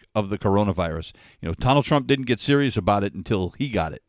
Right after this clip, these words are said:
But we got a mayor forced to feel like she had to resign her job because of it. Absolutely insane. So,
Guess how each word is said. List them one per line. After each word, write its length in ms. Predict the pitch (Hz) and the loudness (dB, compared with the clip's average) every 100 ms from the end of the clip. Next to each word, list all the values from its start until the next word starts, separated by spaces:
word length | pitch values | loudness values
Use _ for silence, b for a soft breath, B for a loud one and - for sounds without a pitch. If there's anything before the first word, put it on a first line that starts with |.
| _ _ _ _ _ _ _ _ _ _ - | _ _ _ _ _ _ _ _ _ _ 2
But 100 | 135 | 4
we 120 | 139 | 4
got 100 | 160 | 4
a 80 | 107 | 2
mayor 500 | 104 139 165 101 85 | 4 6 8 6 4
forced 400 | - 135 135 - | 0 2 2 0
to 80 | 113 | -4
feel 200 | 135 127 | -2 -2
like 120 | 113 | -2
she 140 | 131 | -2
had 160 | 120 131 | -2 -2
to 60 | 107 | -4
resign 560 | 101 87 120 127 139 | -6 -2 0 0 -2
her 180 | 110 123 | -2 -4
job 460 | - - 110 104 80 | -2 0 2 2 -2
because 340 | 90 101 80 | -10 -8 -8
of 60 | 71 | -12
it. 100 | - _ - | -16 _ -6
Absolutely 1000 | 170 160 - - 175 170 - 95 80 80 | -2 -2 -4 -6 -6 -6 -6 -6 -6 -10
insane. 500 | 69 76 - 73 - _ _ _ _ _ _ | -10 -12 -12 -12 -16 _ _ _ _ _ _
So, 340 | - 101 | 0 2